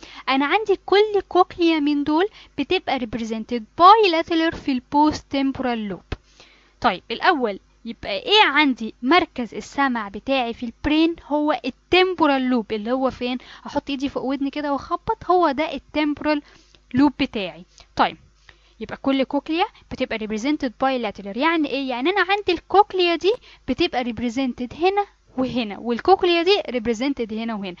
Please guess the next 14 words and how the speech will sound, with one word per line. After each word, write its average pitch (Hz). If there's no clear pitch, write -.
يعني 226
مثلا 277
الحتة 285
دي 240
بتستقبل 330
منين؟ 320
بتستقبل 330
من 262
الاتنين. 233
معنى 427
كده 381
مثلا 359
لو 277
الحتة -